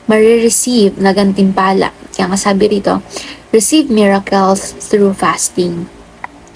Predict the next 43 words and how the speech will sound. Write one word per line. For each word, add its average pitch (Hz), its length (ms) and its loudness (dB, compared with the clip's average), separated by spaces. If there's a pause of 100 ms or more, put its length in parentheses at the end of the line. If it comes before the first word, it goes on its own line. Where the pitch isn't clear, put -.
(380)
And 233 160 2
number 320 240 6
three, 254 320 -2
set 220 240 -2
aside 202 400 -2
our 196 240 2
comfort 190 560 -2
during 190 400 0
fasting. 196 560 -4 (560)
Ayan 269 320 2
nga, 262 80 4
nabanggit 214 480 0
ko 202 160 0
na 196 80 -2
kanina. 190 480 0 (560)
Lahat 240 240 0
ng 262 160 0
importanteng 220 720 0
bagay 208 300 2
sa 247 340 -2
atin, 254 400 2
lahat 208 240 0
ng 202 80 4
mga 202 200 2 (120)
luho 208 320 4
natin, 247 720 -2 (480)
kahit 302 240 2
yung 302 160 2
mga 294 240 0
pagkain 262 400 -2
na 262 80 2
gusto 254 300 0
natin, 240 260 2
di 233 80 4
ba, 214 160 -2
napakahirap 208 720 0
tumanggi 196 480 0
sa - 80 -8
pagkain. 190 640 -2
Alam 185 320 0
natin 185 400 -2
yan - 240 -2
lahat. - 300 -4